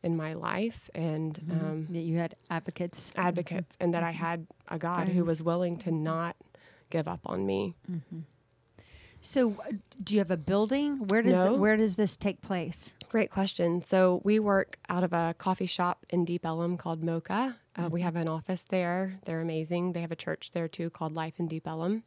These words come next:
Speaker 2: Mm-hmm.
Speaker 1: And, um, we go just about, um, I don't know, less than a half mile south of Deep Ellum to the streets of South Dallas, right by Austin Street Center.
Speaker 2: Mm-hmm.
Speaker 1: So we don't bring people to us. We go out to them.
Speaker 2: Mm-hmm.
Speaker 1: And what it looks like is we park our cars at the City Square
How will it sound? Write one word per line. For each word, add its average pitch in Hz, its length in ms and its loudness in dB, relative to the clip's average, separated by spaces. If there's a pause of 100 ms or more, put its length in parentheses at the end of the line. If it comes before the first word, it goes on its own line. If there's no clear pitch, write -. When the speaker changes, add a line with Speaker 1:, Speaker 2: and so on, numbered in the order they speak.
(140)
Speaker 2:
Mm-hmm. 180 240 -6 (240)
Speaker 1:
And, 170 460 4
um, 165 440 -2
we 214 420 4
go 175 340 2
just - 240 -4
about, 165 360 2 (640)
um, 165 200 0 (160)
I - 80 -2
don't 170 160 0
know, - 100 -2
less 190 220 0
than 185 120 0
a 170 60 0
half 170 240 -4
mile 170 240 0
south 175 440 -4
of 180 100 -4
Deep 175 200 -4
Ellum 160 400 2
to 165 280 2
the 160 160 -4
streets - 360 -4
of 175 100 -2
South 160 280 -4
Dallas, 165 540 -4
right 175 200 0
by 175 140 0
Austin 170 380 -2
Street - 320 -4
Center. 156 520 -4
Speaker 2:
Mm-hmm. 180 260 -2 (140)
Speaker 1:
So 180 280 2 (100)
we 202 160 4
don't 226 260 4
bring 190 220 2
people 180 280 -4
to 190 260 -4
us. 160 320 -8
We 190 80 2
go 175 180 -2
out - 180 -6
to 170 120 -4
them. 190 340 -4 (100)
Speaker 2:
Mm-hmm. 196 360 -4
Speaker 1:
And 185 120 4
what 180 120 4
it - 80 0
looks - 260 -4
like 180 180 -2
is 160 120 -6
we 165 80 -4
park 190 280 -6
our 180 80 -8
cars 170 400 -4
at 160 200 -6
the 170 80 -4
City 175 240 -4
Square 165 640 -4